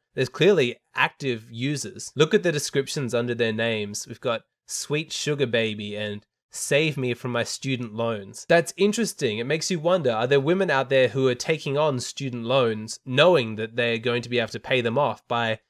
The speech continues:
being a sugar baby? All right, let's click on one of them. Let's click on this person.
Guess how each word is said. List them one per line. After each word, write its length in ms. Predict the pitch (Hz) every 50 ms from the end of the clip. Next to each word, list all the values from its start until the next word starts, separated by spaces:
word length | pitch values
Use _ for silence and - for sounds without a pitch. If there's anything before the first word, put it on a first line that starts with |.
| _ _ _ _ _ 123
being 260 | 110 120 127 131 127
a 40 | 110
sugar 280 | - - - 175 160 131
baby? 400 | 113 107 107 101 98 98 - -
All 60 | 113 117
right, 160 | 110 104 113
let's 180 | 143 175 -
click 320 | - - - 170 170 - 127
on 200 | 113 113 110 107
one 160 | 110 107 107
of 80 | 104 -
them. 220 | 104 92 92 95
Let's 160 | 113 - -
click 260 | - - 139 131 _
on 360 | 123 120 117 107 107 110 107 -
this 220 | 123 123 123 - -
person. 560 | - _ - 110 - - - - - 127